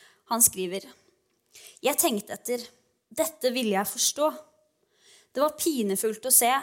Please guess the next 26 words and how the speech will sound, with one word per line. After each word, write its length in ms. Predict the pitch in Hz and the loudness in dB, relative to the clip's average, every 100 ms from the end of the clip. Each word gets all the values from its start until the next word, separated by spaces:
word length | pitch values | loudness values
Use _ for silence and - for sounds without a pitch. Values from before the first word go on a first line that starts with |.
| - _ _ _ - | -6 _ _ _ -2
helt 340 | 330 349 339 - | 2 2 -2 -12
til 160 | - | -4
jeg 140 | 285 269 | -4 -4
gikk 160 | 262 247 | -6 -6
inn 100 | 254 269 | -6 -6
i 140 | 254 220 | -10 -8
Guds 380 | 233 - - - _ _ - | -2 2 0 0 _ _ -2
helligdom. 440 | 320 233 196 285 262 - _ _ _ _ _ _ - | 0 0 0 -2 -4 -10 _ _ _ _ _ _ -4
Da 240 | 247 269 | -2 0
skjønte 400 | - 247 202 - | 0 -2 -4 -4
jeg 160 | 220 208 | -2 -2
hvilken 240 | 202 220 | -4 -10
fremtid 720 | - 240 190 - 214 208 233 _ _ - | -6 -6 -6 -8 -12 -12 -16 _ _ -12
de 240 | 214 240 247 | -6 -4 -6
får." 320 | 269 277 196 - _ _ _ _ _ _ _ _ _ _ _ _ _ _ _ _ _ _ _ _ | -4 -4 -6 -12 _ _ _ _ _ _ _ _ _ _ _ _ _ _ _ _ _ _ _ _
Da 140 | 294 254 | 2 4
Asaf 260 | 240 294 294 | 4 4 2
gikk 220 | 277 247 | -4 -4
inn 80 | 262 | -4
i 140 | 277 226 | -6 -8
Guds 300 | 269 - - | 0 2 4
helligdom, 500 | 359 277 208 277 359 247 - _ _ _ _ _ _ - | 0 0 0 0 0 -2 -12 _ _ _ _ _ _ -2
da 100 | 294 | 0
fikk 200 | 302 240 | 0 -4
han 140 | 247 254 | 0 4
svar 500 | - 233 202 208 | 4 2 0 0